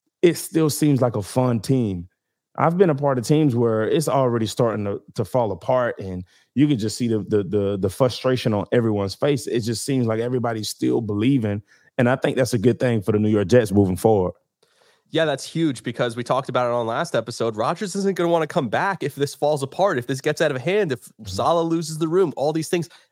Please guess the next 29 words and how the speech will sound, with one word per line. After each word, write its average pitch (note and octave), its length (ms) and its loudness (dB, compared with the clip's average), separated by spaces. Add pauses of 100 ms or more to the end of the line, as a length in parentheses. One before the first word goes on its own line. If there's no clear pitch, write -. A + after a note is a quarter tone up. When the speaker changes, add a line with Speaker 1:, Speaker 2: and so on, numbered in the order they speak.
Speaker 2:
And C3+ 120 0
it - 80 -4
felt E3 260 2
like C3 340 -2
even D3+ 280 0
in F#3 100 2
a G3 60 2
loss, G3 640 2
you're - 160 -2
one C3 180 0
and E3+ 160 -4
three F3+ 300 0
now, C3 360 0 (520)
one F#3+ 240 0
and A3+ 160 0
three F3 320 -2
going D#3 260 2
into D3+ 200 -2
the C#3 80 -2
game B2+ 260 0
felt B2 200 0
like A#2 120 0
that A2 120 2
was A2 120 -2
going A2 180 0
to G#2 80 -6
be G2+ 140 -4
a F#2+ 60 -4
given. F2+ 420 -10